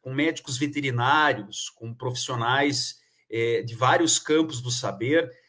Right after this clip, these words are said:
sobre as políticas públicas para o combate da esporotricose felina, que é uma doença que afeta o,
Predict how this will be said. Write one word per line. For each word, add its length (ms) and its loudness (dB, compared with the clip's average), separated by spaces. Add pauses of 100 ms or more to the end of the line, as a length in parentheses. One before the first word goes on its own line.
(140)
sobre 360 2
as 100 4
políticas 640 0
públicas 680 0
para 220 2
o 100 -2
combate 720 2
da 340 0
esporotricose 1400 0
felina, 640 -2
que 100 -8
é 60 0
uma 140 0
doença 680 2 (680)
que 80 4
afeta 840 0
o, 340 -6